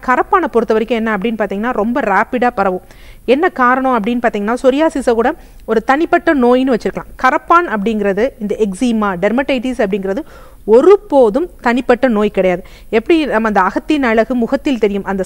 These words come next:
ஸ்கின்ல பிரதிபலிக்கும் அப்படிங்கிறதுக்கு ஒரு சிறந்த உதாரணம் என்ன அப்படின்னு பாத்தீங்கன்னா, இந்த eczema, கரப்பான் தான். So, யூஷுவலா வந்து பாத்தீங்கன்னா இது ரெண்டு விஷயம் இருக்கு.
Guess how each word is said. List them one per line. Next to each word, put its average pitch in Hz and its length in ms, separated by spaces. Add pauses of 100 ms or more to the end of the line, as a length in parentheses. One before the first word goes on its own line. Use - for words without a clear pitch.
ஸ்கின்ல 302 280
பிரதிபலிக்கும் 254 680
அப்படிங்கிறதுக்கு 202 540
ஒரு 233 180
சிறந்த 302 460
உதாரணம் 233 420
என்ன 208 200
அப்படின்னு 214 280
பாத்தீங்கன்னா, 202 260 (340)
இந்த 208 200
eczema, 190 380 (160)
கரப்பான் 190 400
தான். 170 120 (280)
So, 226 280
யூஷுவலா 226 600
வந்து 226 260
பாத்தீங்கன்னா 208 280 (300)
இது 240 160
ரெண்டு 262 240
விஷயம் 247 320
இருக்கு. 170 220